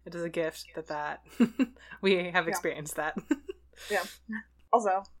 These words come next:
Speaker 2: I mean, who can fault a country who gave us the quesadilla?
Speaker 1: Right.
Speaker 2: <laughs>
Speaker 1: The quesadilla is, like, the greatest thing ever.
Speaker 2: Yeah.
Speaker 1: A little tortilla and some cheese and
Speaker 2: And a
Speaker 1: so
Speaker 2: pan.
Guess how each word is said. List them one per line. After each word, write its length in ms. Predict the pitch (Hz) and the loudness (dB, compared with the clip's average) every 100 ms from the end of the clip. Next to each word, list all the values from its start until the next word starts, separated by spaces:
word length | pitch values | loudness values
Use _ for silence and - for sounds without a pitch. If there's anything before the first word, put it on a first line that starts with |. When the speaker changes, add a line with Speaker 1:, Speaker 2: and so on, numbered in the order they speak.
| - | -8
Speaker 2:
I 60 | 196 | -6
mean, 220 | 190 180 _ _ | -6 -8 _ _
who 120 | - 240 | -2 0
can 140 | 202 | 4
fault 240 | 208 196 | 8 8
a 80 | - | 8
country 340 | 220 226 185 160 | 0 0 0 -4
who 140 | 185 - | -6 -2
gave 180 | 180 185 | 0 2
us 220 | 160 - | 0 -4
the 80 | - | -16
quesadilla? 600 | - 175 - - 262 208 - _ _ - | -6 -6 -6 0 4 4 2 _ _ 2
Speaker 1:
Right. 440 | 190 214 220 226 - - - - _ | 10 10 10 6 -4 -12 -20 -20 _
Speaker 2:
<laughs> 180 | 247 254 208 - _ _ _ _ _ _ | -2 -2 -2 -10 _ _ _ _ _ _
Speaker 1:
The 60 | |
quesadilla 400 | 208 214 208 175 165 | -6 -4 -2 -2 -4
is, 60 | |
like, 120 | 165 160 | -6 -8
the 60 | |
greatest 320 | 156 143 156 | -12 -10 -10
thing 160 | - 147 | -12 -16
ever. 240 | 147 156 160 - _ - - - | -14 -14 -14 -20 _ -20 -20 -4
Speaker 2:
Yeah. 140 | 190 - _ _ _ | -4 -4 _ _ _
Speaker 1:
A 40 | |
little 160 | 175 175 | -20 -20
tortilla 480 | - 175 - 269 269 _ | -20 -12 -6 -6 -6 _
and 100 | 202 - | -20 -20
some 140 | 185 - | -20 -12
cheese 380 | 277 285 - - _ | -10 -10 -14 -20 _
and 200 | 175 165 160 156 165 _ _ - - _ - | -20 -18 -18 -20 _ _ _ -20 -20 _ -6
Speaker 2:
And 100 | 190 | -2
a 20 | |
Speaker 1:
so 120 | 208 | 4
Speaker 2:
pan. 160 | 226 202 | 4 4